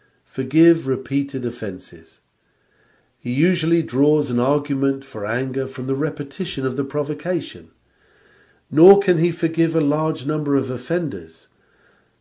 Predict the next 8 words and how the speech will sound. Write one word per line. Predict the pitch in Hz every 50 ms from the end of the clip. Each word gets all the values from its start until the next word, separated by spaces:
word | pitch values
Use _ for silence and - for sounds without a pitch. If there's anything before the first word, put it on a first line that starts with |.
| _ _ - 110
he | 107
might | 107 107 117 127 131 127 123 120 123 - - - - -
pardon | - 117 113 113 110 101 107 104 104
one, | 123 151 165 147 107 98 110 156 185 190 - _ _ _ _ _ _ _ _ _ _ _ -
but | - 160 -
to | 175 165
forgive | - 170 170 165 202 208 143 123
many | 120 127 143 170 202 202 165 120 98 90 101 127 156 -